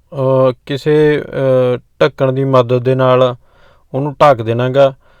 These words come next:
ਤੇ ਇਹਦੇ ਵਿੱਚ ਆਪਾਂ ਇੱਕ ਚੀਜ਼ ਹੋਰ ਧਿਆਨ ਵਿੱਚ ਰੱਖਣੀ ਹੈ ਕਿ ਜਿਹੜਾ ਢੱਕਣ ਤੋਂ ਬਾਅਦ ਆਪਾਂ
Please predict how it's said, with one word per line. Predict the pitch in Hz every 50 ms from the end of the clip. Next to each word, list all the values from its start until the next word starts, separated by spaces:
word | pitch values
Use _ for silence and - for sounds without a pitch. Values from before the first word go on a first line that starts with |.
| _ _ _ _
ਤੇ | - 151
ਇਹਦੇ | 151 165 170
ਵਿੱਚ | 160 160 160 165
ਆਪਾਂ | 156 151 - 151 151
ਇੱਕ | 147 - 156
ਚੀਜ਼ | 143 - 160 156 147
ਹੋਰ | 135 143 147 143 139
ਧਿਆਨ | - 160 156 151 147
ਵਿੱਚ | 143 139 - 151
ਰੱਖਣੀ | 147 139 - - 147 147 147
ਹੈ | 147 147
ਕਿ | 139 143 147
ਜਿਹੜਾ | 143 147 147 156 156
ਢੱਕਣ | 143 - 151 135 143 139 131
ਤੋਂ | 131 139 135
ਬਾਅਦ | 143 147 151 151
ਆਪਾਂ | 151 147 135 - 151 147 143 143 143